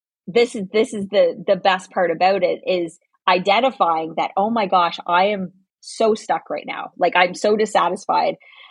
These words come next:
Um, and sometimes on the outside, it appears that we have all the things, right? And I did too, right? I, I was a making six figures corporate job, had the hubby, had the kids, had the dog. I didn't have the picket fence, but, but you got,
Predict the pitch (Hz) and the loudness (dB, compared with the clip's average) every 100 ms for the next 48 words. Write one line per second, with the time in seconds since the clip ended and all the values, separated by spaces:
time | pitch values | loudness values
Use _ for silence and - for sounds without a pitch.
0 | - 185 185 - 196 185 233 240 262 233 | -2 0 0 0 -2 0 0 2 0 0
1 | 202 180 185 190 208 185 170 - 208 214 | -2 0 0 2 2 2 0 -2 0 0
2 | 196 - 185 180 175 160 135 143 170 151 | 0 -4 -2 0 2 0 -2 -4 -4 -4
3 | - 156 185 175 - 208 226 247 190 277 | -4 0 2 2 2 2 2 -4 -2 0
4 | 220 117 - _ _ - 208 302 - 180 | 0 -2 -8 _ _ -8 -6 -4 2 2
5 | 175 165 - 170 175 175 175 165 165 _ | 2 -4 -4 -2 0 -4 -4 -6 -6 _
6 | _ _ _ _ - 185 226 247 196 233 | _ _ _ _ -10 -4 -2 -2 -2 -6
7 | - - 254 247 254 233 - 233 226 208 | -4 0 0 2 0 0 -4 -2 -4 -6
8 | - 262 247 233 233 233 214 - 220 214 | -2 2 4 4 4 2 -2 -8 -4 -4
9 | 190 208 254 240 247 240 240 233 220 202 | -4 -2 0 -2 -2 -4 -2 -2 -2 -4
10 | 190 277 262 208 - 254 220 208 240 233 | -2 2 2 0 -4 -4 -2 -2 2 4
11 | 240 247 254 _ _ 196 226 208 208 190 | 4 2 -6 _ _ -2 -2 -2 -6 -6
12 | 185 180 - - 156 165 175 170 - - | -12 -14 -12 -12 -14 -6 -4 -4 -6 -2
13 | 185 - 160 101 - 214 233 233 | -2 0 -6 -10 -4 -2 0 0